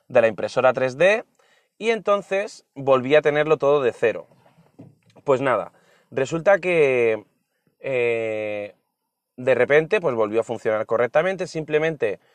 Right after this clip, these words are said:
le tuve que volver a calibrar el offset de, o sea, lo que es la altura de la primera capa y a funcionar perfectamente. ¿Cuál era el problema? Pues el problema seguramente fue que se guardó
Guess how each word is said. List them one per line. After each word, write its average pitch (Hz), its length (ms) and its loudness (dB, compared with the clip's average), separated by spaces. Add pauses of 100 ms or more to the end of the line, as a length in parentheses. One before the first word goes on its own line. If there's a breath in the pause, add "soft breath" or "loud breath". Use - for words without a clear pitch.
(140)
le 117 140 0
tuve 127 220 0
que 120 60 -2
volver 123 300 4
a 117 100 4
calibrar 117 460 2
el 110 140 2
offset 117 380 2
de, 101 680 0 (160)
o - 40 -20
sea, 101 240 0
lo 95 100 -4
que 101 120 -6
es 101 80 -6
la 107 80 0
altura 113 340 2
de 101 60 0
la 92 100 -2
primera 123 340 -2
capa 185 400 0 (580)
y 185 360 -4 (420)
a 117 140 -4
funcionar 139 520 -2
perfectamente. 139 840 -2 (840)
¿Cuál 156 200 6
era 175 140 6
el 156 80 2
problema? 127 560 2 (340)
Pues 180 160 -2
el 226 80 2
problema 170 340 0
seguramente 147 640 0
fue 143 500 0 (440)
que 131 100 -4
se 135 180 2
guardó 123 520 4